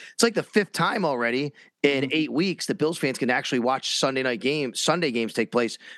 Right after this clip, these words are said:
Speaker 1: before or after their own team plays, which is pretty cool. So what will you be doing on Sunday? Now, I know you talked about getting to the stadium and everything, but how will you consume football that day, knowing there's a game that night for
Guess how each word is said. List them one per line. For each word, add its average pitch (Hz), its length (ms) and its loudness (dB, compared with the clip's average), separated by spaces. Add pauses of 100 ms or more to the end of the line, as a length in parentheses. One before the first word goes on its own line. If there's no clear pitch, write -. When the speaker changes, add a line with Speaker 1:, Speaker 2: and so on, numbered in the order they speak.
(220)
Speaker 1:
before 131 400 4
or - 20 0
after 123 240 0
their 120 200 2
own 110 120 0
team 143 220 0
plays, 101 320 -2
which 95 120 -4
is 98 120 0
pretty 98 240 4
cool. 110 340 0
So 110 220 2
what 127 200 0
will 131 80 2
you 135 140 2
be 131 120 2
doing 110 260 2
on 104 100 0
Sunday? 101 540 0 (120)
Now, 110 220 4
I 110 60 2
know 123 100 2
you 131 140 0
talked 131 240 -2
about 127 160 0
getting 120 160 -2
to 123 40 0
the 110 60 2
stadium 127 380 2
and - 20 2
everything, 123 280 0
but 110 120 0 (240)
how 135 160 4
will 147 120 2
you 139 120 2
consume 131 420 0
football 113 380 0
that 104 220 0
day, 107 160 0
knowing 113 220 0
there's 101 140 -2
a 101 60 -2
game 110 220 2
that 104 160 0
night 104 200 0
for 98 280 -2